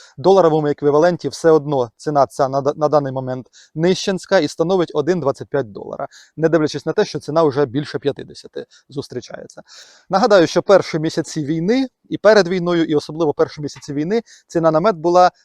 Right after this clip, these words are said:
два і два долара, тобто шістдесят п'ять гривень. Для того, щоб по теперішньому курсу долара, от такий, який він був ось тільки що на екрані, це сьогоденний курс, ціна була хоча б один і п'ять долара,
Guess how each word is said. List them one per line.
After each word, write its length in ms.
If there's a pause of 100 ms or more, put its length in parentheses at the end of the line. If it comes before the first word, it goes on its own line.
два 400
і 80
два 200
долара, 440
тобто 220
шістдесят 400
п'ять 160
гривень. 340 (300)
Для 140
того, 200
щоб 260
по 220 (100)
теперішньому 680
курсу 340
долара, 380
от 220
такий, 220
який 220
він 160
був 160
ось 140
тільки 200
що 140
на 140
екрані, 480
це 140
сьогоденний 540
курс, 300 (520)
ціна 280
була 200
хоча 300
б 100
один 440
і 40
п'ять 360
долара, 440